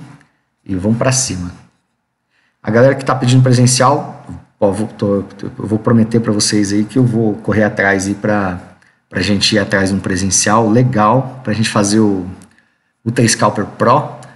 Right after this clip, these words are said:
com o Rota da Consistência. E vou fazer bem legal. Pra galera de mentoria, a gente vai fazer um encontro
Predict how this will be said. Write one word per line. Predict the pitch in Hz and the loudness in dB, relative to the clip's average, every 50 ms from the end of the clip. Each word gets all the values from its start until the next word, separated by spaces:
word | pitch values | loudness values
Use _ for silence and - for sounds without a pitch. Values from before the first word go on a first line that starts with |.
| _ _ _ _ _ | _ _ _ _ _
com | _ 110 120 127 120 113 | _ 0 2 4 4 2
o | 104 | 2
Rota | 98 - - 120 127 127 123 | 0 0 0 0 0 0 0
da | 123 120 | -2 -2
Consistência. | 120 - 117 117 120 - - 127 - - 101 87 87 87 - - - 92 92 87 | -2 0 -2 -2 0 0 -2 -2 -2 -4 -6 -6 -6 -6 -6 -8 -10 -10 -10 -10
E | 92 | -8
vou | 101 120 | -8 -8
fazer | 117 - - - - 120 113 117 117 | -8 -8 -10 -2 0 2 2 4 4
bem | 113 135 139 | 4 4 4
legal. | 131 113 101 92 90 92 - - - - - - - _ _ | 4 2 2 2 0 -2 -4 -10 -16 -18 -18 -20 -20 _ _
Pra | - 214 | 0 2
galera | 214 202 190 185 175 180 170 | 4 4 4 6 4 4 2
de | 151 | 0
mentoria, | 160 160 170 165 170 160 143 135 131 160 196 170 120 - - - - - - - - _ _ _ _ _ _ _ | 2 2 2 2 4 4 6 6 6 6 4 4 2 0 -2 -6 -10 -14 -18 -20 -20 _ _ _ _ _ _ _
a | - 117 | 0 2
gente | 123 135 143 - | 2 2 2 2
vai | 151 143 | 0 2
fazer | 143 151 139 139 147 | 2 2 2 2 2
um | 151 | 2
encontro | 139 - - - 127 131 123 127 127 113 110 107 104 98 92 87 | 0 0 2 4 4 4 4 2 2 2 2 2 2 0 -4 -6